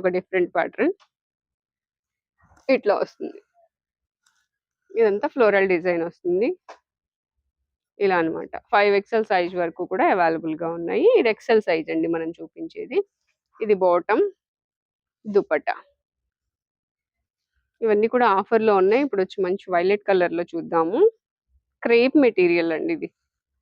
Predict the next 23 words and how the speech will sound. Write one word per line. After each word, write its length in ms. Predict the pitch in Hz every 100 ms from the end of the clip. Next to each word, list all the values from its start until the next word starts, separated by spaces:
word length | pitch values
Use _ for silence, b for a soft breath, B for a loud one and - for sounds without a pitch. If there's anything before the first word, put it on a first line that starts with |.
| _ _ _ _ _ - 196
మెటీరియల్ 360 | 175 196 202 196
చాలా 260 | 185 170 185 180
బాగుంది, 420 | 160 165 - 226 339 _ _ -
క్రేప్ 240 | 202 190 190
వస్తుంది. 360 | 190 - 175 180
రఫ్ 260 | 156 - -
and 100 | 240
టఫ్ 160 | 233 226
గా 60 | 240 226
యూజ్ 180 | 220 -
చేసుకున్నా 380 | 208 214 - 233 233 214
ఇంకా 160 | 185 175
ఇలానే 380 | 165 190 226 262 247
ఉంటదండి 540 | 202 185 170 165 170 170 _ b b _ - 185
ఎప్పటికైనా 580 | - 214 190 190 202 214
సరే. 200 | 185 180 311 359 _ _ _ _ 233
కాలర్ 320 | 214 226 214
నెక్ 140 | 196 _
తో 40 | 196 180
వచ్చేసింది, 580 | - 185 180 175 220 440 466 _ _ _ _ _ _ 403
ఇట్లా 160 | - -
వస్తది. 300 | - - 101 _ _ _ _ _ _ _ _ _ _ _ _
త్రీ 120 | 233